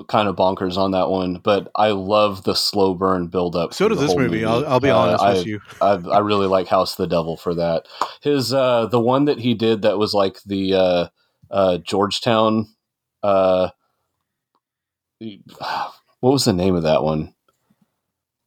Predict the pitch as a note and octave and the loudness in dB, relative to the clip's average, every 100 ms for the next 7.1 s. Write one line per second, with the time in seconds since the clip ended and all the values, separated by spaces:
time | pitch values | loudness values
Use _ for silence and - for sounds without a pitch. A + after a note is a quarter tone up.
0 | - A2+ A2+ A2+ A2+ G2+ G2+ A2 G#2+ G#2 | -2 0 2 2 4 2 4 2 4 2
1 | - - _ _ _ _ _ _ _ _ | -2 -16 _ _ _ _ _ _ _ _
2 | _ _ _ _ _ G#2 G2 F#2 F2 E2 | _ _ _ _ _ 0 4 4 4 0
3 | E2 A2 A2 - A#2 C#3+ E3 F3 F3 G2 | -2 -4 -6 -2 -2 -2 -4 -6 -6 -10
4 | F#2+ - _ A2 A2+ G#2 F#2+ F2 _ _ | -12 -18 _ 0 4 4 2 0 _ _
5 | _ _ A2 A#2 A2+ A2+ A#2+ A#2 G#2+ A2 | _ _ -4 0 2 2 2 2 0 0
6 | B2+ B2 - A2 G2 F#2+ - G2+ F#2+ F2+ | 0 0 0 -2 -2 -4 -2 -2 -2 -6